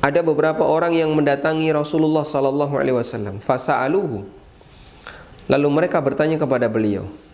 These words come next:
Inna najidu fi anfusina ma yata'adhamu ahaduna ayyatakallam bihi. Kami jumpai dalam hati kami, kami jumpai dalam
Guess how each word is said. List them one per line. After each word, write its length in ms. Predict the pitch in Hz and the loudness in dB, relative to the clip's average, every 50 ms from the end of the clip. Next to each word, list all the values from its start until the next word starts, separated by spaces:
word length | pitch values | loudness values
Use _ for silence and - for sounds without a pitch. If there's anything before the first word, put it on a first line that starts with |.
| - - - - - - - - - - - - 160 | -20 -20 -20 -20 -20 -20 -20 -20 -20 -20 -2 0 2
Inna 480 | 180 196 190 175 160 151 143 135 123 | 4 4 4 2 2 2 2 2 0
najidu 640 | 120 131 156 170 165 135 135 131 123 120 127 117 117 | 0 0 0 0 0 0 0 -2 0 2 0 0 0
fi 240 | - - 139 139 - | 0 0 0 2 2
anfusina 960 | - 135 139 135 131 135 - 170 175 175 - 147 127 120 113 120 135 151 160 - - - - - - - - - - | 0 0 0 -2 -2 -2 0 0 0 0 0 0 0 2 2 0 0 -2 -6 -10 -18 -20 -20 -20 -20 -20 -12 -2 0
ma 240 | 139 156 170 180 | 2 2 2 2
yata'adhamu 1120 | 175 170 165 156 147 151 156 143 139 151 170 175 165 151 139 135 160 170 175 165 156 147 - | 2 2 2 0 0 0 0 0 0 0 0 2 2 0 0 2 0 0 2 0 0 0 0
ahaduna 720 | - 143 143 - 175 175 175 156 151 151 156 170 180 - | -2 -4 -4 -2 -2 -2 0 0 0 0 2 0 0 0
ayyatakallam 800 | - 156 160 160 160 151 151 156 151 143 151 202 202 202 190 190 - _ _ _ | 0 0 0 2 0 0 0 -2 -6 -4 -2 -2 0 0 0 0 -2 _ _ _
bihi. 560 | _ 180 165 147 131 120 120 113 117 104 104 - - - - - - - - - - - - - - - - - - - - - - - - - - - - - - - | _ -2 0 0 0 0 -2 -4 -4 -6 -6 -8 -14 -20 -20 -20 -20 -20 -20 -20 -20 -20 -20 -20 -20 -20 -20 -20 -20 -20 -20 -20 -20 -20 -18 -18 -18 -18 -18 -20 -20 -4
Kami 320 | - 147 151 160 170 165 | -2 0 0 2 2 0
jumpai 480 | 151 - 151 143 139 139 151 175 185 185 | 2 2 2 2 4 2 2 2 0 0
dalam 240 | - 170 156 156 151 139 | 0 0 0 0 0 0
hati 160 | 139 139 - | -2 -2 -2
kami, 480 | 139 139 170 139 127 135 151 185 214 233 - - - - - - - - - - - - - - - - - - | -2 -2 -2 -2 0 0 0 0 -2 -4 -6 -10 -16 -20 -20 -20 -20 -20 -20 -20 -20 -20 -20 -20 -20 -20 -8 -4
kami 240 | - 143 156 160 | -2 0 2 2
jumpai 400 | 156 143 143 143 139 143 170 180 | 2 2 2 2 2 2 2 2
dalam 240 | 190 - 156 151 151 | 2 2 0 0 0